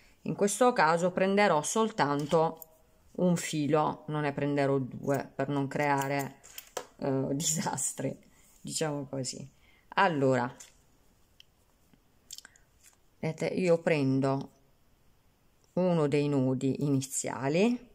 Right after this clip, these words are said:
scusate, non ero inquadrata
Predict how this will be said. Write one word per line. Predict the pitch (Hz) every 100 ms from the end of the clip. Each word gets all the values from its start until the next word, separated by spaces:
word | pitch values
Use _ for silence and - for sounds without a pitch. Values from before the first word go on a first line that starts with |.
| _ _ _ _ _ _ _ _ _ _ _
scusate, | - 147 139 131 - 135 -
non | 131 131 127
ero | 127 123 - _ _ _ _ _ _ _
inquadrata | - 139 135 131 117 120 139 196 214 214